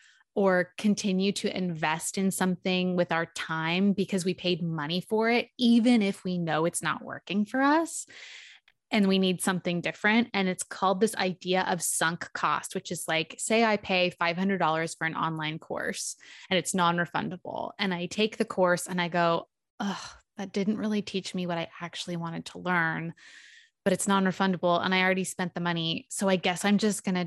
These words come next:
do what this course says for a couple of months."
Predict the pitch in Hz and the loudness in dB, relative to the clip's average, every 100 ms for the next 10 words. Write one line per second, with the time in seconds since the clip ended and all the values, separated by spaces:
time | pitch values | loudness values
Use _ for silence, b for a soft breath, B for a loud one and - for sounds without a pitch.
0 | 160 175 170 170 170 - - 170 170 - | -2 0 2 0 -4 -6 -4 -4 -2 -4
1 | - 165 208 277 294 - 277 294 294 294 | -2 0 4 4 2 -4 -2 -2 0 -2
2 | 285 285 277 294 294 302 294 - | 0 0 2 4 6 6 4 -2